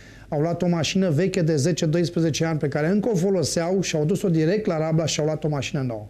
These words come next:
A fost într-adevăr și este un efort mare pentru persoane juridice să schimbe parcul auto, dar văd, repet, un semn îmbucurător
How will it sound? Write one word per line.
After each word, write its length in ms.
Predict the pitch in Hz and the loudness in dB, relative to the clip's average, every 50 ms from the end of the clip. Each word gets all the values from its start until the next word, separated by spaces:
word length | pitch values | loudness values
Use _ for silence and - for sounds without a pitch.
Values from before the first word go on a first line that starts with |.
| - - | -14 -10
A 80 | - 147 | -8 -6
fost 240 | 120 - 180 147 | -4 -2 -2 0
într-adevăr 440 | 165 175 165 156 170 147 165 202 196 | 0 0 0 2 2 2 2 0 0
și 220 | - - - 156 165 | 0 0 0 2 2
este 200 | 208 247 - 202 | 2 0 0 0
un 120 | 175 165 | 0 0
efort 320 | 156 - - 175 151 - | 0 0 0 -2 -2 0
mare 260 | - 160 170 180 175 147 | 0 0 0 0 0 0
pentru 280 | - 156 143 - 151 | 0 -2 -2 -2 -2
persoane 420 | 131 160 143 - - 156 160 160 151 | -2 -2 -2 -2 -2 0 0 2 2
juridice 500 | 131 139 151 170 170 143 - 147 127 - - - - - - - | 2 2 2 2 0 0 0 -2 -2 -4 -6 -14 -20 -20 -18 -14
să 200 | - - 156 151 147 147 147 147 143 143 147 | -8 -4 -2 0 0 0 0 0 0 0 0
schimbe 380 | 143 - - - 202 190 180 165 | -2 -2 0 0 2 2 2 0
parcul 360 | - - 170 156 135 - 170 | 0 -2 -2 -4 -2 -2 -2
auto, 540 | 147 143 156 170 156 165 151 143 127 110 - - - - - - - - - - | 0 0 0 0 0 0 0 0 -2 -2 -6 -10 -20 -20 -20 -20 -20 -20 -10 -4
dar 220 | - 147 175 170 | -2 0 0 2
văd, 500 | 151 131 123 131 165 196 226 220 165 - - - | 0 2 2 2 2 2 2 0 0 -2 -4 -4
repet, 600 | 180 160 156 135 - 170 185 220 214 - - - - - - - | -2 0 0 0 0 0 -2 -2 -2 -6 -10 -20 -20 -20 -16 -8
un 160 | - 175 165 143 | -4 -2 -2 0
semn 480 | - - 190 190 202 208 196 160 - - | 0 0 0 0 2 2 2 0 -2 -4
îmbucurător 800 | - 190 165 156 170 156 - 170 160 147 127 - 180 202 226 226 | -2 0 2 2 2 0 0 0 0 0 0 -2 -2 -2 -2 -4